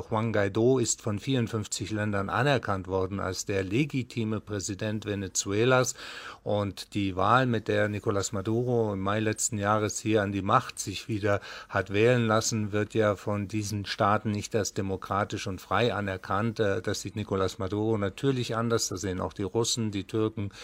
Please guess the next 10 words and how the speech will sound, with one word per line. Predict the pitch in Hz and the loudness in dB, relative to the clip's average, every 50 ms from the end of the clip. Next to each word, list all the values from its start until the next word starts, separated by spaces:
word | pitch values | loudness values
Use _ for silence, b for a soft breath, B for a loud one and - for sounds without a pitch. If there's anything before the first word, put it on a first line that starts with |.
| B B B B - | B B B B -6
die | 110 | -6
Chinesen | 98 - 113 104 107 113 131 156 143 113 117 110 | -2 0 0 2 4 4 6 6 6 4 2 2
anders | 104 104 101 107 107 117 117 113 110 - 113 | 2 0 0 2 4 6 6 6 4 2 -2
und | 101 95 | -2 -2
Länder | 101 104 107 104 104 98 | 0 0 0 0 0 0
wie | 101 98 | -2 -6
Kuba | - - 110 117 117 120 117 117 113 110 | -2 -2 -2 2 4 6 6 6 6 4
und | 110 104 95 98 98 90 80 | 2 0 -2 -2 -4 -4 -6
Nicaragua | 101 92 - 98 95 95 101 110 123 120 113 104 92 | -6 -2 0 0 2 4 6 6 6 6 4 2 2
selbstverständlich. | 92 101 90 - - - 101 90 - - 98 107 104 120 117 - | 2 0 -2 -2 -2 -4 -6 -4 -2 -2 -2 0 0 0 -2 -2